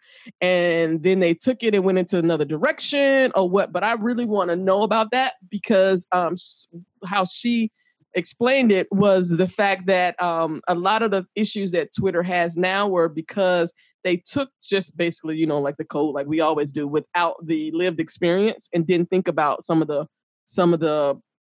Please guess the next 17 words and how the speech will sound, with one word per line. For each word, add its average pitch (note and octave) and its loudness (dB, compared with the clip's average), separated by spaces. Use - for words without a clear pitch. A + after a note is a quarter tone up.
um, C3+ -2
harm F3 2
that E3 0
could F#3+ -2
be E3+ 0
ha-, F3 -2
that F3+ -2
could, F3 -4
that, E3 -2
because - -2
they G3 2
don't F3+ 2
have E3+ -2
that C#3+ -4
lived C#3 0
experience. - -8
Um, C#3+ -4